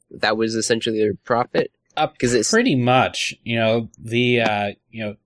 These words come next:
Speaker 2: P Cs are essentially commodities. Um, so, you know, the lower, the better. Uh, but that seems a very paltry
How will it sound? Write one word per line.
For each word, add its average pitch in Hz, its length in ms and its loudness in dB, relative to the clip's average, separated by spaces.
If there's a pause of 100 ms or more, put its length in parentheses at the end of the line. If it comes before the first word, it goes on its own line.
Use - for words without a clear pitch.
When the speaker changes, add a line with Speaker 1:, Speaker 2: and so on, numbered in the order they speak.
(120)
Speaker 2:
P 156 160 0
Cs 131 380 2
are 120 120 4
essentially 123 400 0
commodities. 104 880 -2 (240)
Um, 104 560 0
so, 110 400 4
you 104 220 -2
know, 107 120 2
the 104 120 -4
lower, 113 460 4
the 98 120 -6
better. 101 400 0 (280)
Uh, 104 260 2
but 113 360 0 (100)
that 127 380 0
seems 156 480 0
a 143 120 2
very 131 380 4
paltry 123 920 2